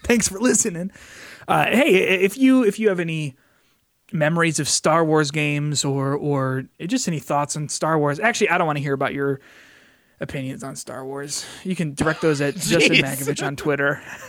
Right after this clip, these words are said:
Speaker 1: No, I mean, like, I don't wanna talk to you about The Last Jedi. I've had that conversation so many times. Uh, but if you have anything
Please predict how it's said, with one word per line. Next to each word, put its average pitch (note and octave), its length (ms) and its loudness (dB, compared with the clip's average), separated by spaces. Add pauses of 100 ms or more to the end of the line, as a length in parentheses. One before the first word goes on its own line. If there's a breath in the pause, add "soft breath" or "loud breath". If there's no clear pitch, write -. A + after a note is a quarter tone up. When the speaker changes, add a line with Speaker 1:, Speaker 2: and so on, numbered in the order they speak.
(380 loud breath)
Speaker 1:
No, D4+ 140 4
I C#4 180 4
mean, C4 180 4
like, A#3+ 200 4
I A#3 100 2
don't B3 100 2
wanna G#3+ 160 4
talk E3 260 2
to F3+ 80 -2
you - 40 4
about D#3 140 0
The D3+ 80 -2
Last C#3+ 220 0
Jedi. D3 180 2
I've C#3+ 180 2
had E3+ 200 0
that D3+ 120 0
conversation C#3+ 460 -6
so - 280 -8
many C3+ 160 -8
times. C3+ 440 -8 (400 loud breath)
Uh, C#3 180 4
but G#3 100 4
if B3+ 60 0
you C#4 60 4
have A#3+ 100 6
anything F#3 360 2